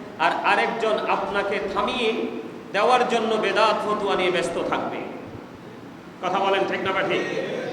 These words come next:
আরো জোরে বলেন। এটা আসলে প্রেমের বিষয়, ইমানের বিষয়। তিন নম্বরে হলো বিবেকবান মানুষের বিষয়। এটা কিন্তু যেই কোনো মানুষের পক্ষে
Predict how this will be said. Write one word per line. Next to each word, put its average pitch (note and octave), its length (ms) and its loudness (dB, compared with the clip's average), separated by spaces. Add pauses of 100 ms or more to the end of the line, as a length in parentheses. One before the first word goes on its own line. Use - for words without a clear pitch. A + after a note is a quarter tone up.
(200)
আরো G3+ 180 2
জোরে G#3 160 2
বলেন। G#3+ 280 2 (1080)
এটা G3+ 220 0
আসলে A#3 500 2 (120)
প্রেমের A3 360 4
বিষয়, A3 440 0 (360)
ইমানের A3+ 420 2
বিষয়। A#3 420 0 (800)
তিন A#3+ 140 2
নম্বরে A3+ 420 2
হলো G#3 400 2 (640)
বিবেকবান A#3+ 560 4 (120)
মানুষের A3+ 420 2
বিষয়। D#3 360 2 (720)
এটা F#3+ 180 2
কিন্তু A3 500 2 (360)
যেই A#3 200 4
কোনো A3+ 260 0
মানুষের G#3+ 380 2 (140)
পক্ষে G#3 520 2